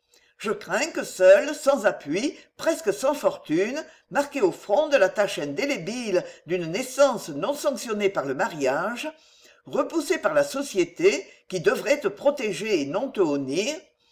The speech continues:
entraîné par les mirages d'une âme tendre,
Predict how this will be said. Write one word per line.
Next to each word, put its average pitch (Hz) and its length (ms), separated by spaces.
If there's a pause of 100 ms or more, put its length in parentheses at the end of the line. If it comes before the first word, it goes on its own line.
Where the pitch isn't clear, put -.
(260)
entraîné 247 540
par 165 180
les 143 100
mirages 254 500
d'une 180 240
âme 151 200
tendre, 254 600